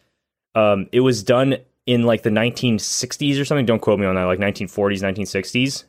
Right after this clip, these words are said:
and they actually, like, put people in a room, fed one group unsaturated fat, fed the other group, and then, like, they're, so they know for sure,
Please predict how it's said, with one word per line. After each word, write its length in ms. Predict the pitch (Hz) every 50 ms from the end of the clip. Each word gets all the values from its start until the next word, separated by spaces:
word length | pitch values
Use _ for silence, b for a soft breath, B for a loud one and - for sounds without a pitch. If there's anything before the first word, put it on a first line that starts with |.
| _ -
and 160 | 110 120 113
they 80 | 120
actually, 640 | - 107 110 117 127 - - - 160 151 151 151 151
like, 280 | 143 135 117 - - -
put 200 | 156 156 147 -
people 260 | 175 180 - 180 185
in 60 | 180
a 80 | 175 147
room, 320 | 127 127 123 127 127 127
fed 260 | 127 - - 135 123
one 280 | 120 113 123 135 147 156
group 200 | 147 165 170 165
unsaturated 600 | - 131 127 - 143 127 120 - - 127 117 113
fat, 240 | - 123 117 113 -
fed 180 | 123 120 113
the 100 | - 120
other 160 | 113 113 113 110
group, 200 | 104 117 110 85
and 140 | 117 117 117
then, 180 | 113 110 107
like, 240 | 104 104 104 98 92
they're, 320 | 110 110 107 107 76 98 98
so 140 | - 143
they 100 | 127 120
know 220 | 117 117 123 131 131
for 180 | 127 - 131
sure, 500 | 127 - - - 175 160 117 92 85 -